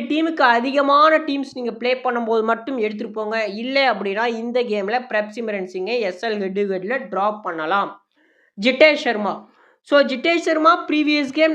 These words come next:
நல்லா பண்ணாரு, சூப்பரா பண்ணாரு. But anyway, இந்த கேம்லயுமே அதே நடக்குமா? வாய்ப்பு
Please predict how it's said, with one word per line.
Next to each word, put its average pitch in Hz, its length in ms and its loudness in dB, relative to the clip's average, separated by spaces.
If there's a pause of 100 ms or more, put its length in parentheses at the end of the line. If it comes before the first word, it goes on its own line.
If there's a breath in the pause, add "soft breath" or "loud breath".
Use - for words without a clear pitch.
நல்லா 269 180 2 (140)
பண்ணாரு, 269 420 0 (1200)
சூப்பரா 311 260 8 (140)
பண்ணாரு. 269 360 4 (240)
But 277 140 2 (300)
anyway, 359 280 2 (120)
இந்த 311 140 0 (140)
கேம்லயுமே 339 420 2 (120)
அதே - 160 4 (140)
நடக்குமா? 240 420 -2 (240)
வாய்ப்பு 254 320 0